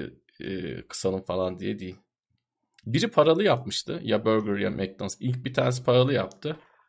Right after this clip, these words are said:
Ondan sonra öbürü de "Aa bak böyle oluyormuş." dedi.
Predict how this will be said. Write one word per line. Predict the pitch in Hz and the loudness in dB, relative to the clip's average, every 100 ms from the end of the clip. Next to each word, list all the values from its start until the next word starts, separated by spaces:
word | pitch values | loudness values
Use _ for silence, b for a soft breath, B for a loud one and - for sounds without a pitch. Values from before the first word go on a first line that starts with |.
| _ _ _ _ _ _ _ _ - | _ _ _ _ _ _ _ _ 2
Ondan | 127 117 117 | 4 6 4
sonra | 120 117 113 123 123 - _ | 2 2 4 2 2 -4 _
öbürü | 127 120 123 | 0 2 0
de | 104 92 80 - _ - | 4 4 2 -8 _ 0
"Aa | 110 110 | 4 6
bak | 104 - | 4 2
böyle | 110 | 2
oluyormuş." | 107 110 101 - - | 4 2 0 -4 -10
dedi. | 92 123 | -6 -6